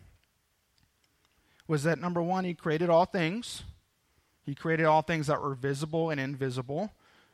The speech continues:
He created all things that were under the thrones or dominions or rulers or authorities. And then Paul, just to, again,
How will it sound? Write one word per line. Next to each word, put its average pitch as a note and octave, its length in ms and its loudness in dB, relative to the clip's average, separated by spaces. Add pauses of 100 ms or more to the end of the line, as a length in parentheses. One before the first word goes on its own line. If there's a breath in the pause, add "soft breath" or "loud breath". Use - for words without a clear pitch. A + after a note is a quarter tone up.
He E3 140 -4
created D#3 460 0
all D#3 160 4
things D#3 440 -4
that C#3 140 0
were C3+ 320 -4
under C#3+ 200 -4
the C3 120 -6
thrones D#3+ 560 -4
or C#3+ 40 -4
dominions D3+ 680 -4
or C3 60 -4
rulers D#3+ 500 -2
or B2+ 160 -2
authorities. F3 720 -4 (560 soft breath)
And F#3 80 2
then F#3+ 120 4
Paul, A3+ 420 6
just F#3 240 -2
to, F#3+ 200 0
again, E3 500 -2